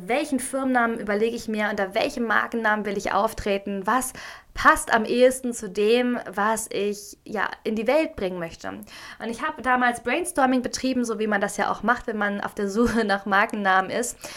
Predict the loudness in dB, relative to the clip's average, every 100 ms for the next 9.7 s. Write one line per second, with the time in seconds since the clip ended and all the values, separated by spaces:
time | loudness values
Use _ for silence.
0 | -14 -14 -6 0 2 2 0 -4 0 0
1 | 2 0 0 0 2 4 4 6 6 6
2 | 0 -2 -2 -2 -4 -6 -2 0 0 -4
3 | -14 -8 -6 -6 -6 -4 -2 0 -2 -2
4 | -4 -6 -6 -6 -6 -8 -8 -10 -12 -12
5 | -2 0 4 4 4 2 -2 -2 -4 -4
6 | -2 -2 -6 0 2 2 0 -4 0 0
7 | 0 -4 -6 -6 -4 0 0 0 -2 -6
8 | 0 2 4 2 0 0 0 0 -2 -6
9 | -2 2 2 0 -4 -4 -4